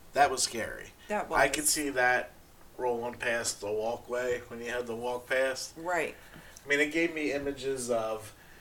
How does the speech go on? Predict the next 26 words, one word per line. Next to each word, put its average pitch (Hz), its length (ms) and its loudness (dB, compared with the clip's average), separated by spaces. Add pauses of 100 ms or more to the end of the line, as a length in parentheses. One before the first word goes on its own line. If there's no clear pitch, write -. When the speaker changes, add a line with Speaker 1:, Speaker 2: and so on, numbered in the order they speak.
(160)
Speaker 1:
The 123 120 -2
Dream 123 300 -2
Child. 127 540 2 (800)
As - 180 2
you 117 80 0
can 117 120 -4
see, 120 300 0
we're 107 300 0 (140)
renovating 117 600 -2
again 123 340 -2
'cause 101 160 -10
I 101 80 -8
can't 104 300 -8
keep 101 240 -12
pictures 110 340 -8
on 107 140 -6
the 110 80 -10
fucking 131 500 4
wall. 147 500 8 (1800)
And - 80 -8
then 110 100 0
I 107 100 -2
fell 120 240 0
through 113 240 -4
a - 20 -6
bookcase 117 640 -4